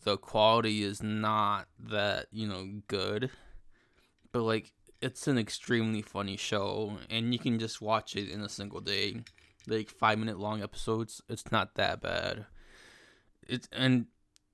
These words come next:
like, if you like comedy anime, you know, like, like, over the top, you know, like, butt jokes, like, <laughs> I don't know. You will love this anime. I loved it. It was awesome. It was amazing.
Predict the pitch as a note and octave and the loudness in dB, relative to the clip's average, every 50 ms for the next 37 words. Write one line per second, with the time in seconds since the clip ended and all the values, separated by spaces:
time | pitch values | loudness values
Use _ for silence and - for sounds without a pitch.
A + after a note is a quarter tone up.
0 | - C#2+ A2 C3 C3+ C3 - C3 B2+ B2+ D3 D3 C#3 B2+ A#2+ A2+ - - - - | -12 -4 -2 0 0 2 0 0 0 2 2 4 6 6 6 6 2 -2 -4 0
1 | - G#2+ G#2+ G#2+ A2 A2 A2 A2 G#2+ F2+ G#2+ A2+ A2 G#2+ A2 A2+ A2 A2 A2 A2+ | 2 2 2 2 2 0 0 0 0 0 0 -2 -2 -2 -2 -2 0 0 0 0
2 | G#2+ A2+ A#2 A#2 A2+ A2+ A2 G2+ G2+ G#2 G2+ - - _ _ - G#2+ G#2+ G#2+ G#2 | 0 0 0 2 2 2 2 2 0 0 -2 -4 -10 _ _ -8 -4 -2 -2 -2
3 | - - - - _ _ _ _ _ _ _ _ _ _ B2+ B2 A2+ A2+ A2+ G#2+ | -4 -10 -20 -20 _ _ _ _ _ _ _ _ _ _ 0 2 2 2 0 -2
4 | A2 G2+ - A#2 G#2 G2+ F2 - - - - A#2 A2+ G#2+ G#2+ G#2 G2 G2 G2+ G#2 | -2 0 4 6 6 6 4 2 -2 -6 -4 -4 -2 0 0 0 0 -2 -2 -4
5 | - _ _ _ _ _ _ _ - A2 G#2+ A#2 A2 G#2 - - - A2 G#2 G#2 | -8 _ _ _ _ _ _ _ -4 2 2 2 2 2 -2 0 2 2 2 2
6 | A2 G#2+ - - - F2+ G#2+ G2+ D#2+ - - - - - - - - - - - | 0 -2 -6 -6 -2 0 0 0 -2 -4 -12 -20 -20 -18 -4 2 4 4 4 2
7 | - - - - - C3+ - - - C#3 A#2 A#2 - - - A2+ - - - - | -2 -10 -14 -14 -14 -12 -6 0 0 2 2 0 -2 -4 -8 -10 -10 -12 -12 -14
8 | - - - - _ _ _ _ _ _ _ _ - G#2+ G#2+ - _ _ _ _ | -14 -16 -16 -20 _ _ _ _ _ _ _ _ -12 -12 -12 -12 _ _ _ _
9 | _ - - B2 B2+ C#3 C3+ A#2+ A2 A2 G#2+ G#2+ G#2+ A2 G#2 - - _ _ _ | _ -12 -2 4 6 6 8 8 6 4 2 2 0 -2 -6 -8 -10 _ _ _
10 | _ - F#2+ F#2+ G2 G2 G2+ G2+ G2 G2+ - - - - A#2+ B2 C3+ A#2 A2+ G#2+ | _ -12 -10 -8 -8 -6 -8 -8 -8 -10 -12 -8 4 8 8 8 8 6 4 2
11 | A2 A2+ A2 A2 A2 A2 - - _ _ _ F2+ A2 A2+ A2+ A2 G2+ F2 F#2+ F2+ | 0 0 -2 -2 -2 -2 -4 -8 _ _ _ 0 2 2 4 4 2 0 -2 -2
12 | F2+ - - - G#2+ G2+ G2+ F#2 G2 A2 A2+ G#2+ - G#2 G2 F#2 F#2 F#2 G#2+ A2 | -4 -6 -6 -6 -4 -4 -4 -2 0 0 0 0 0 -2 -2 -2 -4 -4 -4 -4
13 | G#2+ G#2+ A2+ A2+ A2 A#2 C3 C#3+ | -4 -2 -2 -2 -2 -4 -6 -10